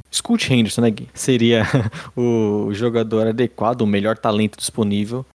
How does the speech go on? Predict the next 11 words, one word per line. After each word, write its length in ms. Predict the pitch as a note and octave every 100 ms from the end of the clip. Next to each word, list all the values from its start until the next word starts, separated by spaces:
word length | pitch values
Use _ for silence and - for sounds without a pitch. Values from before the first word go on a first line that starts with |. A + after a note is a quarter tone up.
| -
Mas 200 | C#3 B2
o 80 |
Brandon 340 | A#2 A2+ A2 A#2
Miller, 420 | A2 G#2+ A2+ A#2
pelo 280 | - A#2 A2+
jeito 340 | G2 G#2+ A2
aí, 140 | G#2+ A2
encantou 600 | A2+ - A2+ - A#2+ A2+
a 40 |
todos 480 | G#2+ - B2+ A#2 G2
no, 320 | G#2+ G#2 G#2